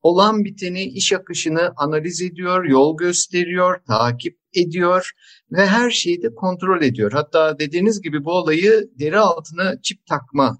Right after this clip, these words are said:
noktasına kadar getirenler de var. Tabii bunun iki önemli noktası var. Birincisi tamam, verimliliği azami boyutlara ulaştırıyor.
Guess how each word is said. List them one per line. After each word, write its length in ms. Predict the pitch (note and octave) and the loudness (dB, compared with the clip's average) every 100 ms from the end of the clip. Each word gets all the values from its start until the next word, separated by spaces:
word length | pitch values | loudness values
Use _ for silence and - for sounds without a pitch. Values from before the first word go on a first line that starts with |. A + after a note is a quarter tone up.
| - | -4
noktasına 560 | B2+ B2 B2+ - B2+ | -4 -2 -6 -2 -2
kadar 300 | A#2 B2+ G3 | 0 0 0
getirenler 760 | F#3+ C3+ - C3 B2+ B2+ B2 A#2 | -2 -8 -4 0 2 2 0 0
de 160 | G2+ F#2 | -2 -4
var. 300 | - - - _ _ - - - | -10 -14 -16 _ _ -20 -20 2
Tabii 420 | G#3 A3 G3+ - | 4 6 4 0
bunun 520 | - F3+ G#3+ G#3+ F3+ - _ _ _ | -4 0 2 0 -4 -12 _ _ _
iki 360 | - D#3 - C4+ | -14 -8 4 6
önemli 400 | A3 G3 G3 A#3 | 6 4 2 0
noktası 560 | G#3 F#3+ - G3 A3+ F3+ | -2 -4 -4 -2 2 4
var. 260 | E3+ G#3+ | 4 2
Birincisi 380 | F#3 F#3+ F#3 - | -2 -4 -4 -4
tamam, 440 | G#3+ G3+ C#3+ A#2 - _ _ | 0 2 2 0 -10 _ _
verimliliği 920 | G#2+ B2+ E3+ G3 F#3+ F#3+ G3 A3 G3+ - _ | 0 4 4 4 0 0 2 2 0 -8 _
azami 580 | D3 D#3 D#3 E3+ F#3+ D3+ | 2 2 0 -2 -2 2
boyutlara 500 | C#3 B2+ B2+ C3 F#3+ | 2 2 0 0 0
ulaştırıyor. 1160 | C#3+ C3 A#2 G#2+ - A2+ F#2+ F2+ D#2 - - | 0 0 0 0 -6 -8 -8 -8 -10 -16 -18